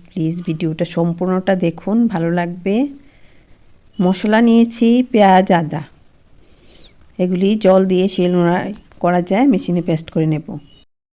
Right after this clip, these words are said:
দেশি কই নিয়েছি, নুন হলুদ দিয়ে ধুয়ে নিয়েছি, আবার নুন হলুদ মাখিয়ে নিয়েছি, ভাজা করব। লাউটা কচি লাউ হতে হবে, বিচি ফেলে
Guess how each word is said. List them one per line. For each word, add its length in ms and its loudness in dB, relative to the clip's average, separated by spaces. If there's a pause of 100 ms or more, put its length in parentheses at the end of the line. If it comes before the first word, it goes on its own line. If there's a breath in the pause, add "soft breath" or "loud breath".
(680)
দেশি 260 2
কই 260 4
নিয়েছি, 520 2
নুন 260 2
হলুদ 320 0
দিয়ে 240 0
ধুয়ে 280 -2
নিয়েছি, 440 0
আবার 320 4
নুন 220 0
হলুদ 280 -2
মাখিয়ে 360 -2
নিয়েছি, 420 -2
ভাজা 420 0
করব। 220 -2 (960 soft breath)
লাউটা 460 2 (140)
কচি 300 0
লাউ 240 4
হতে 340 0
হবে, 240 2 (460)
বিচি 240 -4
ফেলে 240 0